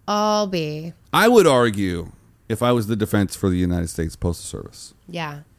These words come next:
Speaker 2: that we are an, an arm of the government. It's a
Speaker 1: Yeah.
Speaker 2: statue owned by the, the government.
Speaker 1: Okay.
Speaker 2: And that did Mister what's his name, Davidson,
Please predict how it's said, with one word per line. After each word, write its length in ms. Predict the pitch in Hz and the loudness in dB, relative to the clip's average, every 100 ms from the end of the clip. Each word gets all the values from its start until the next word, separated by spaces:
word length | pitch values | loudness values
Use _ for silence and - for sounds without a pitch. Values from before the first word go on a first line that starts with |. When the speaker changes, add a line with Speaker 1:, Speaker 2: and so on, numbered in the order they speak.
| _ - - | _ -20 -18
Speaker 2:
that 220 | - 95 | -4 -2
we 200 | 87 104 120 | 2 2 4
are 180 | 127 | 6
an, 180 | 127 139 - | 4 2 -2
an 120 | 107 | -2
arm 240 | 98 107 | 0 0
of 100 | 135 | 0
the 60 | 170 | 0
government. 460 | 104 76 76 113 - - - - - | -2 -2 -4 -4 -6 -18 -20 -6 -4
It's 100 | 98 | -4
a 40 | 104 - | -6 0
Speaker 1:
Yeah. 200 | 110 156 | 0 0
Speaker 2:
statue 220 | 135 135 - | 2 2 2
owned 480 | 107 131 151 151 - - | 2 4 2 0 -6 -14
by 520 | 87 95 87 87 82 78 - - - _ _ _ _ _ - - | -4 -2 0 -2 -4 -8 -14 -18 -20 _ _ _ _ _ -20 -14
the, 260 | 95 90 - | -6 -4 -4
the 100 | 87 | -4
government. 520 | 82 76 73 80 107 - | -2 -4 -4 -4 -6 -8
Speaker 1:
Okay. 360 | 165 170 156 233 _ _ _ | -8 -6 -6 -8 _ _ _
Speaker 2:
And 400 | 104 101 98 98 - | -4 -2 -2 -2 -6
that 360 | 95 98 95 - _ 101 | -6 -4 -4 -6 _ -4
did 300 | 104 101 92 | 0 0 0
Mister 500 | 107 - 107 101 92 | -2 -2 -2 0 -2
what's 200 | 104 - | -6 -8
his 120 | 85 | -4
name, 300 | 104 92 87 _ _ _ _ _ _ - | -2 -2 -4 _ _ _ _ _ _ -8
Davidson, 680 | 113 117 139 - 95 107 | -2 2 2 0 -2 -2